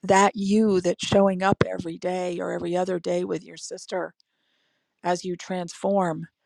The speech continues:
who knows what that possibility of who you are can bring to the table in that relationship, out of you loving yourself more deeply, uh,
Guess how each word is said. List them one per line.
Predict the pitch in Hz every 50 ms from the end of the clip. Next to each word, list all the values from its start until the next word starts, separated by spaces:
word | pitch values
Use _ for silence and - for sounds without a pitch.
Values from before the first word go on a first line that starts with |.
| _ _ _ _ _ _ _ -
who | - 233 220 208
knows | 208 214 226 226 214 190 185 - -
what | 196 180 175 175 - _
that | - - 185 190 190 - -
possibility | - - 190 185 - - 175 - 190 185 180 180 175 175 175 165
of | 160 - - -
who | 202 190
you | 180 185 180 185 180
are | 180 185 190 190 185 - 185 _ _ _ _ _ _ _ _ -
can | - - 190 180
bring | 170 175 175 180 180
to | - - 175
the | 175 170
table | - - 185 180 185 185 180 185 175 170 170 165 - _ _ _ _ _ _ -
in | 180 180 180
that | 180 170 170 170 - -
relationship, | 170 165 165 175 170 175 175 - - 180 175 - - - 165 - - - - - _ _ _ _ - - _ - -
out | 170 175 175
of | 185 175
you | 180 185 185 190
loving | 185 185 180 185 185 190 185 180
yourself | 175 180 175 - - 185 180 175 170 - - - _ _ _ _ _ _ _ _ - -
more | 185 180 175 170 160
deeply, | - 196 185 180 - - 185 170 165 160 160 170 _ _ - - _ _ _ _ -
uh, | - 170 165 165 160 160 165 -